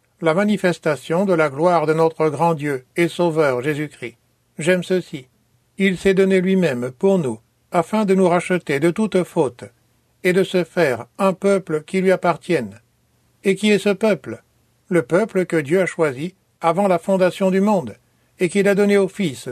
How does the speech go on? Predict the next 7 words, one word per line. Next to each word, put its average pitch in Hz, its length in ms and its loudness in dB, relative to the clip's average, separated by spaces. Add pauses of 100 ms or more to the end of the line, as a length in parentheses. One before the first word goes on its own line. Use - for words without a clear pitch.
comme 190 240 0
son 185 220 0
épouse. 151 540 -2 (600)
Pierre 185 300 2
dit, « 123 240 -10 (400)
Lui 190 240 0
qui 143 300 -2